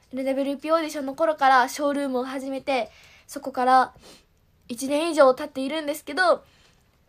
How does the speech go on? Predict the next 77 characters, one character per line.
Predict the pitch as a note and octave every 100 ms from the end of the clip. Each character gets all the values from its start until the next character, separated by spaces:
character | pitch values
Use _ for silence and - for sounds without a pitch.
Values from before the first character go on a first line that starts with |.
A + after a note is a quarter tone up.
| _
研 | D4+ C#4+
究 | C#4+
生 | C#4
に | C4
な | C#4
っ |
て | C4+
毎 | C4+ D4 D#4+
日 | D#4+
配 | G4 F4+ E4
信 | C#4
を | C4
さ | C#4+
せ | -
て | C#4
も | C#4+
ら | D4
っ | D4
て | D#4
い |
て、 | - F#4 - _ _ _
今、 | C#4 C4+ A#3 - _
二 | B3 D4+
百 | C#4+ D4
日 | C#4+ - D4
以 | C#4+
上 | C#4 A#3 - - _ -
毎 | B3+ B3+
日 | B3+ C4+
配 | D#4 C#4
信 | D#4+ B3+ A#3
を | G3+ - _ _
し |
て | - D4+
お |
り | D4+ E4+
ま |
す。 | G#4 A#4+ - _ _ -
橋 |
本 | E4+ C#4+
ち | C#4
ゃ |
ん | E4+
さ | D4
ん、 |
レ | C#4+
イ |
ン | F#4+
ボ |
ー | A#4
ス | A#4+
タ | -
ー |
あ |
り | F#4+
が | G#4
と | G4+ A4+ C4+ _
う。 | D4+
ミ | E4
ニ | D#4+
ー |
さ | D#4+
ん、 |
ハ | F4
ー | -
ト |
た | F4
く | F4+
さ | G4
ん | F#3+
あ |
り | G#3
が | G3+
と | G3+ G4 - _
う。 | - _ - - _ _ _ _ _ _ _ _ _ _
は | -
い。 | B3